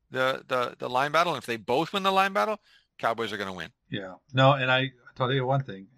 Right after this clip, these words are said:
Speaker 2: and, you know, we, we, we were talking about this earlier with Landon too, but I've never seen a Cowboys quarterback play, put on a playoff performance like I saw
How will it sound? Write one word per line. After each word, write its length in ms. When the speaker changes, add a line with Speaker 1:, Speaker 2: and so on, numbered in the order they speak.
Speaker 2:
and, 240
you 100
know, 80
we, 120
we, 200
we 120
were 140
talking 180
about 140
this 100
earlier 240
with 140
Landon 260
too, 140
but 180
I've 160
never 220
seen 160
a 60
Cowboys 520
quarterback 380
play, 380
put 120
on 120
a 60
playoff 200
performance 500
like 240
I 20
saw 300